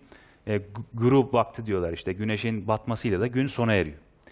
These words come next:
Şimdi bundan sonra insanlar evlerine gidecekler, işte sofralar kurulacak, aileleriyle vakit geçirecekler vesaire. Bunları eleştirdikten sonra, e, şu cümlelerle makalesini bitiriyor Ahmet Haşim. Diyor ki, "Heyhat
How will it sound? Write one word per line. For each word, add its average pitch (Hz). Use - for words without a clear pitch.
Şimdi 147
bundan 147
sonra 156
insanlar 151
evlerine 131
gidecekler, 117
işte -
sofralar 101
kurulacak, 95
aileleriyle 101
vakit 95
geçirecekler 98
vesaire. 107
Bunları 165
eleştirdikten 160
sonra, 151
e, 104
şu 151
cümlelerle 120
makalesini 113
bitiriyor 107
Ahmet 87
Haşim. 90
Diyor 170
ki, 135
"Heyhat 131